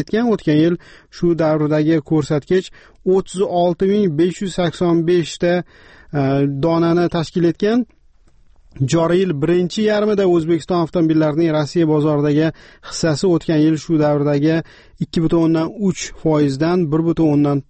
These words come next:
to'rt foizga kamaygan. O'zbekistonda ishlab chiqarilgan birorta avtomobil Rossiyadagi eng xaridorgir yigirma beshta avtomobil ro'yxatidan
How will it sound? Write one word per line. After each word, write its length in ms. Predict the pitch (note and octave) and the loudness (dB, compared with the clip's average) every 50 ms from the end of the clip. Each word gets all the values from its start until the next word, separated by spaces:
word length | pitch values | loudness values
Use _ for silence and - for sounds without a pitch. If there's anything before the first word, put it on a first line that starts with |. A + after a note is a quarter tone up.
| _ _ - | _ _ 0
to'rt 220 | F#3 F#3 F#3 F3 - - - | 0 0 0 -2 -6 -10 -6
foizga 560 | D3 C#3+ C#3+ C#3+ C#3 C3+ B2+ C3+ C#3+ D3+ D3 C3+ - - | -2 -2 0 0 0 -2 -2 -2 0 0 0 -2 -4 -4
kamaygan. 440 | D3 D3 C#3+ C#3 C3 B2 C3 B2+ C3 - - - - - - - F3 | -2 0 0 0 0 -2 -2 -4 -6 -8 -14 -20 -20 -20 -6 -2 0
O'zbekistonda 560 | E3 E3 F#3+ F#3+ - - G#3 G3 G3 G3 F3+ | 0 2 0 -2 0 -2 -2 0 2 0 0
ishlab 200 | - - F#3+ E3 - | 0 -2 -4 -4 -2
chiqarilgan 440 | - F3+ E3+ E3+ F3 F3+ F#3 F#3 F3+ D#3+ C3+ | -2 0 0 0 0 0 0 0 0 0 0
birorta 440 | D#3 E3+ F3+ F#3+ G3 F3+ - - F3 D#3+ - E3 | 0 0 2 0 0 -2 -2 -4 -4 -4 -4 -6
avtomobil 640 | D#3 - - F3+ E3 E3 D#3+ D#3+ D#3 E3 G3 G#3+ A3+ G#3 - - - - - - - - - - _ _ - - D3 | -8 -4 -2 0 2 2 2 2 2 0 0 2 0 -2 -4 -8 -20 -20 -20 -20 -20 -20 -20 -20 _ _ -10 -4 -2
Rossiyadagi 600 | F3 F#3 - - A#3 A3+ G#3 G3 G3+ G3 G3+ G3+ D3 G#3+ A3 | -2 -2 -2 0 0 0 2 2 0 0 -2 -4 -2 -2 0
eng 120 | A#3 B3 G#3+ - - | 0 0 0 -2 -2
xaridorgir 720 | F#3 F#3 F3+ F#3 F#3 F3 F#3 F#3 F3+ F3+ E3+ G#3 G#3 F3 B2 G2 - _ - D3 | -2 0 2 2 2 2 2 0 0 0 0 0 0 -2 -2 -6 -12 _ -4 -2
yigirma 300 | D3+ D#3 E3 F3 F3+ E3+ E3+ D#3 | -2 0 2 2 2 0 0 0
beshta 340 | E3+ F#3+ F3+ - - G#3 F#3+ F3 - F#3 F3+ E3+ | 0 0 -2 -2 -2 -4 -4 -4 -4 -6 -6 -6
avtomobil 500 | D#3+ - - F#3 E3+ E3 D#3+ D#3+ E3+ F3+ F#3 E3 D#3 | -6 -4 -2 0 0 2 2 2 2 0 0 0 0
ro'yxatidan 640 | D#3+ D#3+ C#3+ - D#3+ D3 - D3+ C#3 C#3 D3 D3 | 0 0 0 0 -4 -4 -2 -2 -2 0 0 0